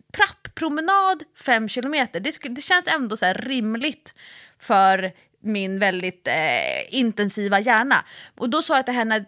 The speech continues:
"Det låter ju jättebra." Och så gav jag också som tips, dock på Södermalm är det mycket trätrappor, så där kanske man vill, snarare vill springa upp för än hoppa upp för. Men har man så här betongtrappor,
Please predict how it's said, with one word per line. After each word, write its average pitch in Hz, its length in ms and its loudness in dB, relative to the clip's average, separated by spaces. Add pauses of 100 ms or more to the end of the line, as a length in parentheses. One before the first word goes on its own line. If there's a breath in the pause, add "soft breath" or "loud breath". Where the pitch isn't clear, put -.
"Det 240 100 -4
låter 269 280 -2
ju 233 100 -4
jättebra." 254 440 0
Och 190 220 0
så 240 80 -6
gav 247 220 0
jag - 160 0
också 320 220 -6
som 247 160 -2
tips, 202 400 -6
dock 240 540 -4 (120)
på 214 80 -8
Södermalm 254 540 2
är 254 40 -2
det 247 60 -4
mycket 208 260 -8
trätrappor, - 920 0
så 208 140 -12
där 233 140 4
kanske 202 240 -6
man 180 160 -2
vill, 175 180 -6 (360 loud breath)
snarare 214 380 2
vill 196 120 -4
springa 226 480 -2
upp 165 260 0
för 180 260 2
än 175 200 -2
hoppa - 520 -2
upp 156 240 -2
för. - 160 -2
Men 233 160 -2
har 269 220 0
man 262 220 0
så 254 80 -4
här 208 80 -6
betongtrappor, 226 1000 -2